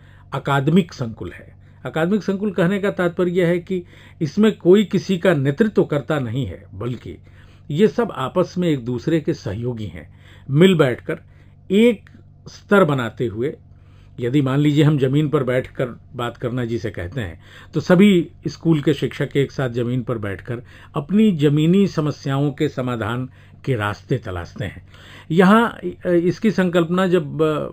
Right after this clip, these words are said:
की गई थी तो यही ध्यान में रखा गया था कि यह सबसे करीब का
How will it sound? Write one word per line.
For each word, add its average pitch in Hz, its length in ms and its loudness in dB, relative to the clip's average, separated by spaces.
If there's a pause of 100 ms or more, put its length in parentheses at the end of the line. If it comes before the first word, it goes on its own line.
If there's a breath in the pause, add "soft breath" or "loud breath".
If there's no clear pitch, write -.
(440)
की 170 120 4
गई 160 180 4
थी 180 180 -4
तो 139 280 0
यही 135 360 4
ध्यान 120 260 -4
में 127 280 -6 (320 soft breath)
रखा 101 300 -6
गया 107 180 -4
था - 240 -12 (400 soft breath)
कि 160 80 -2
यह 185 320 4 (260)
सबसे - 440 0
करीब 185 520 2 (100)
का 143 140 0